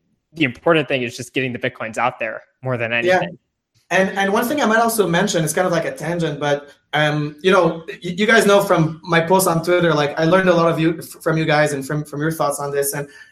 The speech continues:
Speaker 2: I actually changed my mind about Bitcoin adoption, I would say, over the last two years, based on, I'm not sure if it was just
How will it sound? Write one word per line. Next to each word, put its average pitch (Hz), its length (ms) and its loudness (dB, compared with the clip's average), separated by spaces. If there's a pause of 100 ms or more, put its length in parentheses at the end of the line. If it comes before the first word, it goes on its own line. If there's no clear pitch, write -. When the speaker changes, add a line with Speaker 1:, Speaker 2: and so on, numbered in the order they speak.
Speaker 2:
I 208 120 2
actually 330 220 2
changed 226 340 0
my 185 140 2
mind 165 560 2 (340)
about 165 320 2
Bitcoin 185 400 0
adoption, 139 720 -2 (260)
I 160 100 4
would 220 160 4
say, 320 100 0
over 214 260 4
the 202 80 4
last 175 380 2
two 175 120 -4
years, 170 680 -4 (100)
based 202 360 2
on, 180 400 2
I'm 185 60 -4
not 247 120 2
sure 359 160 -4
if - 100 -4
it 247 60 -2
was 202 500 2 (520)
just 196 500 0